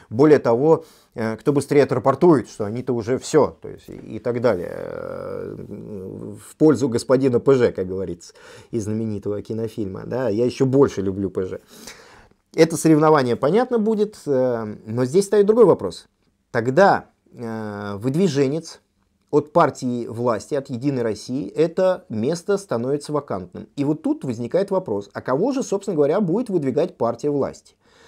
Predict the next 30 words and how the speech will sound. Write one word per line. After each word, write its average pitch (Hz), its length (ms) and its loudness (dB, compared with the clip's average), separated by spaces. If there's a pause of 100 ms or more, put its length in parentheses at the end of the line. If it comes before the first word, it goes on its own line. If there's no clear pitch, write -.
(380)
То, 220 120 10
что 220 200 6
она, 220 420 4
скорее 220 400 4
всего, 185 260 2
кого-то 135 380 2
выдвинет, 101 500 -4 (300)
я, 151 220 4
например, 139 420 2
лично 170 320 -4
не 165 160 -2
исключаю. 170 560 -6 (140)
Вы 147 200 4
можете 226 300 4
сказать, 170 300 2
что 170 280 -2
да 113 220 0
зачем 143 300 2
такой 143 260 0
огород 127 320 0
городить, 127 420 -2
да, 117 560 0
все 165 200 -4
поддержат, 139 560 0 (160)
э, 113 200 -6
самовыдвиженца 127 840 -2
и - 240 -8
хватит. - 420 -6 (720)
Отнюдь. 175 420 -2 (880)
Во-первых, 247 580 4